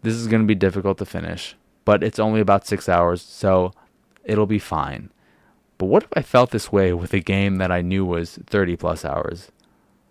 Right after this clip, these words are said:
What would I do then? I don't know. That, that is, that is gonna be an interesting moment in Attack the Backlog history if I ever get to that point where I'm playing a game I know is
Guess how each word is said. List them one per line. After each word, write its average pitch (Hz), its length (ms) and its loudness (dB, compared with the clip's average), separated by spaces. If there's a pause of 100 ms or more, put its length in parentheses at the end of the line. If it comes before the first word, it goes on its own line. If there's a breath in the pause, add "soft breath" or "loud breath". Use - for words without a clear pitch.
(120)
What 165 160 -2
would 185 100 2
I 131 80 6
do 107 180 2
then? 78 380 -10 (120)
I 135 140 -2
don't 170 220 0
know. 90 300 2 (100)
That, 131 220 6
that 147 180 8
is, 135 240 4
that 117 180 6
is 135 120 2
gonna 120 200 2
be 107 320 2
an 95 140 -2
interesting 101 960 2 (180 soft breath)
moment 92 580 2
in 95 220 -4
Attack 92 400 -2
the - 80 -6
Backlog 87 520 0
history 82 440 -4 (400 loud breath)
if - 180 -2
I 95 140 4
ever 95 160 2
get 90 200 -2
to 92 100 -2
that 85 180 0
point 85 220 -4
where 80 260 -2 (560 soft breath)
I'm 95 140 0
playing 95 220 0
a 90 40 -2
game 90 220 0
I 90 60 0
know 90 340 2
is 87 180 -6